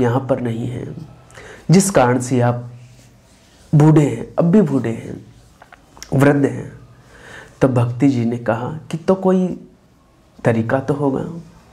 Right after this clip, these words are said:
कुछ तो उपाय कीजिए।" तब श्री नारद जी ने ज्ञान और वैराग्य के कान में मंत्र फूके, वेद मंत्र का उच्चारण किया, उपनिषद पढ़े,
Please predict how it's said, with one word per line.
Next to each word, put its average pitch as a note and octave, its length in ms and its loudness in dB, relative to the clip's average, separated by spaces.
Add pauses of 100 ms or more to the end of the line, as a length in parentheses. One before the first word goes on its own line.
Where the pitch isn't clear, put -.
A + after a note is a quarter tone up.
(480)
कुछ D#3 240 2
तो F#3+ 100 6
उपाय A#2 280 0
कीजिए।" A#2 480 -8 (520)
तब F3 120 4
श्री E3+ 260 4
नारद C3 360 4
जी C#3 160 2
ने C#3 340 0 (440)
ज्ञान B2+ 340 4
और C3 240 -2
वैराग्य B2+ 480 2
के B2+ 180 -4
कान B2 300 2
में B2 340 2
मंत्र A#2+ 380 0
फूके, C3 520 -6 (580)
वेद B2 280 4
मंत्र B2+ 420 2
का B2+ 140 0
उच्चारण B2 520 0
किया, B2 240 0
उपनिषद B2+ 800 -2
पढ़े, A#2+ 500 0